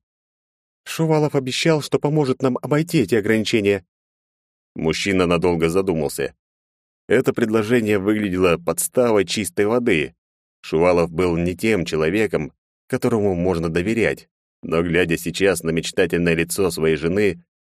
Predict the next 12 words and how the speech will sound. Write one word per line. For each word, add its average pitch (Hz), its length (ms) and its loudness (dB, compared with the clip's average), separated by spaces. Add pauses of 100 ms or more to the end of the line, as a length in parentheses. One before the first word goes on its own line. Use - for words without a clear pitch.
(100)
он 117 160 -2
просто 113 400 -2
не 92 120 -2
мог 104 360 -2
отказать 82 460 -2
ей 78 200 -2
в 76 40 -4
надежде. 80 680 -2 (800)
Проклятие 117 500 0
всех 120 320 -2
владеющих 87 520 0
женщин 92 520 -2